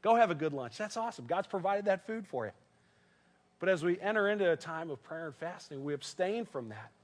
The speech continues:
in order to get something much, much, much better. The presence of God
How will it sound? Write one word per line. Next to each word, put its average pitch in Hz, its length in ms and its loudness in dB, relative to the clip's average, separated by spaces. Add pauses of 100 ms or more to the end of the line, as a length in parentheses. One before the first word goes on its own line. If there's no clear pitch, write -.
(400)
in 156 120 -6
order 190 360 4
to 180 60 0
get 165 260 -2
something 135 460 -6
much, - 580 -8 (420)
much, 143 600 -8 (480)
much 135 600 -8 (560)
better. 113 280 -8 (1080)
The 120 80 -12
presence 160 720 -6
of 113 220 -10
God 120 380 -10